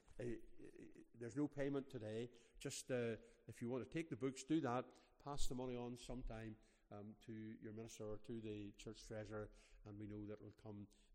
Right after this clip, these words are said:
to us eventually. So please do help yourselves, uh, as far as that's concerned.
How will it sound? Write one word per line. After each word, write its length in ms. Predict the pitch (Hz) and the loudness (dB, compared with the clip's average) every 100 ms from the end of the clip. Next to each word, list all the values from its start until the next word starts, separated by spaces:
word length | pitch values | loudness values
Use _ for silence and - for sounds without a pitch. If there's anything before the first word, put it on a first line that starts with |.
| - - | -10 -6
to 100 | 104 | -6
us 140 | - | -6
eventually. 440 | 104 107 95 101 101 | -8 -8 -8 -6 -6
So 180 | - | -4
please 340 | 107 131 131 127 | -4 -2 -2 0
do 220 | 117 110 - - - - | 0 0 -2 -12 -12 -6
help 200 | 107 - | -6 -6
yourselves, 580 | 98 107 113 101 98 - - _ - | -8 -8 -4 -4 -6 -12 -20 _ -16
uh, 40 | 104 107 107 | -12 -12 -12
as 60 | - | -14
far 100 | 104 104 | -10 -8
as 80 | 101 | -8
that's 240 | 104 - | -12 -12
concerned. 500 | 110 - 110 104 110 | -14 -14 -14 -16 -18